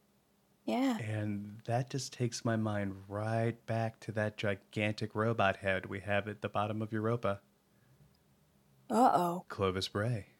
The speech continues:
Speaker 1: Uh-oh.
Speaker 2: Right? 'Cause if you think about it,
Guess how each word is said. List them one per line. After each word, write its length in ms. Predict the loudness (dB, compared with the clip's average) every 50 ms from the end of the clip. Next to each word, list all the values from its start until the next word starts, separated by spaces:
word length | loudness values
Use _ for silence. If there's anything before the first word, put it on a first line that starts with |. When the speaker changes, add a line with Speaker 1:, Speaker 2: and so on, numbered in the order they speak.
| _ _ _ _ _ -4
Speaker 1:
Uh-oh. 600 | 2 6 6 6 6 6 4 0 -2 -6 -8 -12 _ _ _ _ _ _ _ _ _ _ _ _ _ _ _ -8
Speaker 2:
Right? 520 | -6 -4 -4 -2 0 2 4 4 2 2 -2 -10 -18 _ -20 _ _ _ _ _ _ _ _ _ _ _ _ _ _ _ _ _ _ _ _ _ _ _ _ 0
'Cause 140 | 2 4 4
if 100 | 4 2
you 60 | 0
think 320 | -2 0 2 4 4 4 2
about 320 | 2 0 2 2 2 2
it, 120 | 0 -2